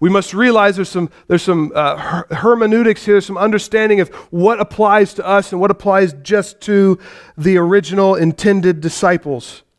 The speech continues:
Not every detail of this account is a command for me personally. So,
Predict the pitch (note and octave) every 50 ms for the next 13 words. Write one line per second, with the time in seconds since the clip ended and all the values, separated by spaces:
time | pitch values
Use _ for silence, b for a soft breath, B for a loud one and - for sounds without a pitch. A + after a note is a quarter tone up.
0 | b b b - F3 G3 G#3+ A3+ A3+ G#3 B3 A3+ E3 D3 G#3+ B3+ C4 C4 C4+ -
1 | A#3 G#3+ G#3 G3 F3+ D3 F#3 F#3 - G#3 - - - A#3 A#3 G3 F3 E3+ F#3+ G#3+
2 | G3+ - - b b b b b b - E3 E3 F#3 - - G3+ G3 G3+ G3+ G3+
3 | G#3 G#3 G#3+ F#3 - - G3 F#3 F#3 G3 A3 G#3+ G#3 G3+ F#3+ F#3 - - - G3+
4 | F#3+ - - - C#3+ A#2+ F2+ E2+ - _ _ _ _ _ _ _ _ _ _ _
5 | _ _ _ _ _ _ _ _ _ _ _ _ _ _ _ _ _ _ _ _
6 | _ _ _ _ _ _ _ _ _ _ _ _ _ _ _ _ _ _ _ _
7 | _ _ _ _ _ _ _ _ _ _ _ _ _ _ _ _ _ _ _ _
8 | _ _ _ _ _ _ _ _ _ _ _ _ _ _ _ _ - F3+ F3+ E3+
9 | E3 D3 C3